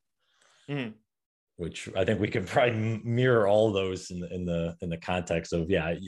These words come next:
Speaker 2: those, those, if you have those, that's a, that's a pretty good relationship, or at least close to it, you know? Not that
Speaker 1: Yeah.
Speaker 2: some of those don't get chopped down every once in a while and you have challenges, but I, I think that,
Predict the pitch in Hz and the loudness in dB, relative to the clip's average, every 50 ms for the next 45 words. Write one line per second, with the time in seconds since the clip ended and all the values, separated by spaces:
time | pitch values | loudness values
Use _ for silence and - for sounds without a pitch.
0 | - - 117 127 135 110 98 - 107 127 143 123 113 110 113 120 156 165 120 101 | -4 0 2 2 2 2 0 0 2 4 4 4 4 2 2 2 2 2 4 4
1 | 117 117 107 98 87 95 104 - - 95 85 101 101 - 98 85 - 98 90 87 | 4 4 4 2 0 -2 -4 -4 -4 -6 -4 -4 -4 -4 -6 -6 -4 -6 -6 -4
2 | 90 85 82 82 80 85 85 82 - - - - 82 80 - 85 80 87 82 82 | -4 -6 -6 -6 -6 -6 -8 -8 -8 -12 -12 -10 -10 -8 -6 -6 -6 -6 -6 -8
3 | - - - 80 80 - - - 87 80 78 76 - _ 85 80 76 76 82 85 | -8 -6 -6 -6 -6 -8 -8 -8 -8 -6 -6 -10 -12 _ -12 -12 -10 -10 -12 -12
4 | - _ _ _ _ - _ _ _ - _ - 180 190 180 - 156 143 135 139 | -12 _ _ _ _ -20 _ _ _ -16 _ -2 0 2 4 4 6 6 6 4
5 | 123 117 113 110 104 95 85 82 101 95 87 85 92 87 - - - 104 92 85 | 4 4 6 6 4 4 2 0 0 0 0 -2 -4 -4 -4 -4 -4 -2 -4 -4
6 | - - 85 87 90 95 95 92 98 95 98 98 85 101 95 92 90 92 98 104 | -4 -6 -4 -4 -2 -2 -2 -2 -2 -2 -2 -4 -4 -6 -6 -6 -4 -4 -4 -4
7 | 98 87 85 80 - 82 82 - - - 78 82 90 95 95 107 110 95 82 87 | -4 -2 -4 -4 -4 -4 -6 -6 -8 -8 -6 -4 -4 -2 0 0 0 2 2 2
8 | 85 85 82 - _ - - - - _ _ - 98 - 98 98 - 123 117 - | 0 0 0 -4 _ -20 -20 -20 -20 _ _ -6 -4 0 0 0 2 2 0 0
9 | - 95 95 - - | 2 0 0 0 -2